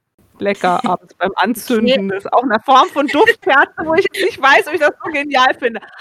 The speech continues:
Speaker 1: Aber
Speaker 2: Ach, du liebe
Speaker 1: man muss
Speaker 2: Güte.
Speaker 1: eins sagen, es war nachhaltig, ne? Es wurde wirklich alles verwendet. Da wurde nichts
Speaker 2: Ja.
Speaker 1: weggeschmissen. So, ähm, die, die, die Rippenknochen,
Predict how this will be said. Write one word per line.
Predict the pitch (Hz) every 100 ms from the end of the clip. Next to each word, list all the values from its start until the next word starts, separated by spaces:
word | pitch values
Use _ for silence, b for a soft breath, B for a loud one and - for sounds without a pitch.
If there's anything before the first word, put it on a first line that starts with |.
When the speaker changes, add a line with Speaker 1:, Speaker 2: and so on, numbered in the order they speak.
| - -
Speaker 1:
Aber | 262 330 466
Speaker 2:
Ach, |
du | 285
liebe | 269 277 254
Speaker 1:
man | 262
muss | 277 403
Speaker 2:
Güte. | 240
Speaker 1:
eins | 294 403
sagen, | 294 330 381 -
es | - 233
war | 247
nachhaltig, | 269 262 403 - 202 165 190 -
ne? | 285
Es | -
wurde | 254 269 254
wirklich | 254 - 392 - - 370
alles | 403 -
verwendet. | - 214 190 185 165
Da | 185
wurde | 190 196
nichts | 262 285
Speaker 2:
Ja. | 392
Speaker 1:
weggeschmissen. | 466 480 233 175 _ b b b b
So, | - 285 277 - _ _ -
ähm, | 254 247 208
die, | 240 240 233
die, | _ 233 226
die | 190 214
Rippenknochen, | 233 - 539 - - 240 277 415